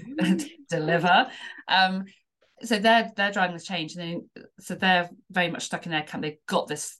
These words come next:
Speaker 1: thing they've got to achieve, and then you've got, um, employees who are feeling very resistant, obviously, to be expected. And then that sense of emotional arousal going up,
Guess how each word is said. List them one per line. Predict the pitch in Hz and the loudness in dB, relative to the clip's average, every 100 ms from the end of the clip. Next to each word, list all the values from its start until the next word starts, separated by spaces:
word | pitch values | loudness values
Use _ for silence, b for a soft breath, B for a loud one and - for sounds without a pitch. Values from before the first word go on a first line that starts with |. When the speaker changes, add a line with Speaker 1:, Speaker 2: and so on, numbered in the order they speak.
| - | -6
Speaker 1:
thing | 156 | -4
they've | 139 | -4
got | - - | -6 -10
to | 156 | -12
achieve, | - 170 143 156 190 | -10 -4 -4 -4 -6
and | 175 | -8
then | 165 160 | -6 -6
you've | 160 | -6
got, | 170 147 - - | -4 -4 -8 -12
um, | 156 143 143 139 _ _ - | -6 -6 -6 -10 _ _ -14
employees | 165 156 - 160 151 143 143 - _ _ _ _ _ _ _ - | -12 -10 -8 -6 -4 -6 -8 -14 _ _ _ _ _ _ _ -6
who | 185 165 | -2 0
are | 156 | 0
feeling | - 160 151 151 147 151 _ - | 0 -2 -2 -2 -4 -8 _ -4
very | 131 | -2
resistant, | 131 139 139 - 156 185 - - | -2 -6 -12 -8 -8 -8 -10 -12
obviously, | 135 139 - 160 175 - _ - _ - | -10 -10 -6 -6 -6 -12 _ -20 _ -14
to | 156 | -8
be | - | -8
expected. | - - 110 - 131 151 - B B B B B B - | -6 -6 -6 -6 -8 -8 -12 B B B B B B -2
And | 185 | 2
then | 196 208 | 2 2
that | 208 | 0
sense | 196 214 214 - | 0 -2 -2 -4
of | 185 175 _ _ 180 | -8 -8 _ _ -4
emotional | 185 180 180 175 165 | 0 0 -2 -6 -2
arousal | 180 180 180 143 131 135 - - - | 0 0 0 -6 -6 -8 -10 -16 -6
going | 160 151 151 - | -2 -2 -2 0
up, | 160 - | -2 -2